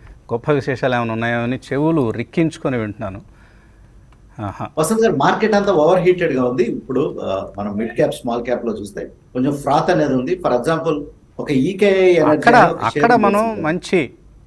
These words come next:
Speaker 1: ర్యాబిట్స్ని మీరు ఇవ్వగలిగారు అనుకోండి, ఒక కుందేలను పట్టుకొచ్చి మా వాళ్ళందరూ సంతోషపడతారు అపరిమితంగా.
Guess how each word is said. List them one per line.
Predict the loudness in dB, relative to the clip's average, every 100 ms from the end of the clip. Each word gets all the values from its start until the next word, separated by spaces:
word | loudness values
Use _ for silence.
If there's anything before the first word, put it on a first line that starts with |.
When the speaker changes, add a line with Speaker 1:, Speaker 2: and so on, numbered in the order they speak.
| -12 0
Speaker 1:
ర్యాబిట్స్ని | 2 2 -2 -2
మీరు | 0 2
ఇవ్వగలిగారు | 2 2 2 0
అనుకోండి, | -4 -10 -10 -14 -18 -20 -20 -20 -16 -10
ఒక | -8
కుందేలను | -2 4 4 4
పట్టుకొచ్చి | -2 -4 -8 -10 -18 -18 _ _ _ -10
మా | -2
వాళ్ళందరూ | 2 2 2 0 -2
సంతోషపడతారు | -2 -2 -4 -4 -10 -10 -18 -20 -20 -6
అపరిమితంగా. | -2 0 0 -4 -8